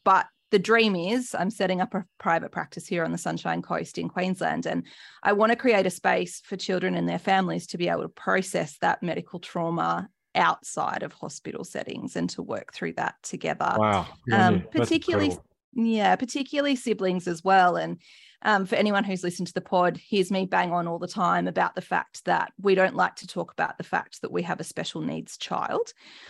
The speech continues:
Speaker 1: We like to talk about the fact that we're a family with additional needs, because I think once you start to label one person in the family with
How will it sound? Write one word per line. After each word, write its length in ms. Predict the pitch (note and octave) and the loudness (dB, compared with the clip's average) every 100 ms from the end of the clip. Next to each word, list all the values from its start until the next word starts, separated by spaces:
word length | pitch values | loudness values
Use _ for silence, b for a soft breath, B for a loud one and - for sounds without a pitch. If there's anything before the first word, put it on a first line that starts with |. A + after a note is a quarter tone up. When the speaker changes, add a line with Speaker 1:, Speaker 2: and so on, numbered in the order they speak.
| B - | B 0
Speaker 1:
We 140 | F#3 | 2
like 240 | F3 F3 - | 4 2 0
to 120 | F3+ | -8
talk 280 | - E3+ - | -4 -6 -2
about 220 | F3 - | -2 -2
the 60 | |
fact 280 | F3 - - | -4 -6 -4
that 80 | - | -2
we're 120 | F3+ | -2
a 40 | F3 | -2
family 400 | - E3 - E3+ | -2 -2 -2 -4
with 180 | - | -4
additional 440 | F3 F3 E3+ - - | -6 -10 -10 -6 -4
needs, 400 | - - - - | -4 -6 -10 -6
because 340 | F#3 - F3+ | -6 -4 -2
I 80 | F3+ | 0
think 300 | F3+ G#3 G3+ | 0 -2 2
once 220 | G#3 G#3+ | 0 0
you 60 | G#3 | -4
start 340 | - F#3+ - | -2 0 0
to 120 | - F#3 | -2 -4
label 460 | E3+ E3+ F3 F3 | -2 -2 -2 -4
one 240 | E3 E3+ F3 | -2 -2 -2
person 360 | E3+ E3 - | -6 -6 -6
in 120 | E3 | -4
the 60 | E3 | -4
family 640 | - E3 E3+ D#3+ D#3+ E3+ - b b | -4 -2 0 -2 -4 -6 -10 b b
with 180 | E3 | -8